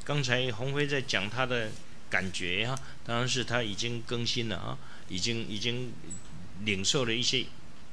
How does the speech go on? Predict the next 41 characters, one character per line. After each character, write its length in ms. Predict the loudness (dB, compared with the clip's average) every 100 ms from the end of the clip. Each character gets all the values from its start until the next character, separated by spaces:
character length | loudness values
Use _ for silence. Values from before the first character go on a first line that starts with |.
| -6 -6 -6 -6 -6 -6 -4
见 240 | 2 2 4
证， 240 | 2 0
开 220 | 0 2
始 160 | 2 2
有 100 | 0
变 300 | 0 -2 0
化。 300 | 0 2 0 -2 -4 -4 -2
但 160 | 0 2
之 160 | 4
前 380 | 2 4 2 2
有 120 | 0
些 160 | 0 0
时 140 | 0
候 80 | 0
有 160 | 0 0
人 220 | -2 -2
讲， 220 | -2 -2 -2
讲， 220 | -2 0 -2 -4 -6 -6 -6 -4
讲 280 | 2 2 2
这 140 | -2
个 300 | 2 2 0 -2
一 80 | 0
些， 360 | 2 2 0 -4 -4
讲 260 | 0 0 0
一 40 |
些 380 | 0 2 0 0 -4 -6 -6 -2
见 200 | 2 2
证 160 | 4 2
的 140 | 2
时 80 | 2
候， 60 | 0
他 160 | 0
觉 180 | 0 0
得 120 | 0
这 60 | -2
是 140 | -2
巧 280 | 0 -2 -2
合。 260 | -4 -4 -4 -4 -6 -4
可 180 | 2 4
以 100 | 6
的， 340 | 6 6 4